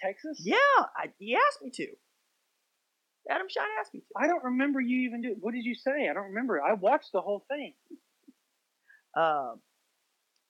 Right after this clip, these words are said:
Speaker 2: maybe they cut it out. I picked Oklahoma, right? Um, and I picked it much
Speaker 1: Okay.
Speaker 2: closer than everybody else. I think I said thirty-one twenty-seven.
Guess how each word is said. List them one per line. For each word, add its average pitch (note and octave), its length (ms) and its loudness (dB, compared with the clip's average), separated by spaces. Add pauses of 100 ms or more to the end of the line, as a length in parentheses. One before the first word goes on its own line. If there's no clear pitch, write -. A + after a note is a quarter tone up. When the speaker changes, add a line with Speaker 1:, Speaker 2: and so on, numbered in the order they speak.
(400)
Speaker 2:
maybe A#3 120 -10
they G3 180 -8
cut E3 100 -6
it C#3 140 -6
out. A2+ 140 -8 (360)
I F3+ 40 2
picked - 220 -4
Oklahoma, C#3+ 500 -2 (360)
right? C#3 240 -8 (240)
Um, B2+ 380 -14
and C#3 100 -8
I C#3 120 -2
picked - 220 -6
it C#3 120 -6
much G3 160 2
Speaker 1:
Okay. D#3 80 -10
Speaker 2:
closer C#3+ 240 -2
than C#3 80 -8
everybody A#2+ 340 -6
else. C3 240 -8
I - 40 -12
think D3+ 160 -8
I C#3+ 40 0
said - 100 -20 (100)
thirty-one C#3 540 -8 (520)
twenty-seven. D3 520 -6